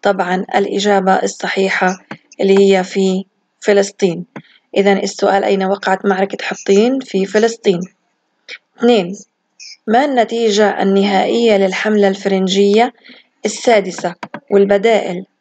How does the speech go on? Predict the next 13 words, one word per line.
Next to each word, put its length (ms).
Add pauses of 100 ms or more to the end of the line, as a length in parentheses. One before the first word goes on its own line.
توقيع 480
اتفاقية 680 (120)
يافا، 440 (680)
تحرير 480
مدينة 480
عكا، 460 (560)
الرحيل 540
عن 200
مدينة 360 (120)
طرابلس، 520 (500)
الرحيل 500
عن 240
مصر 360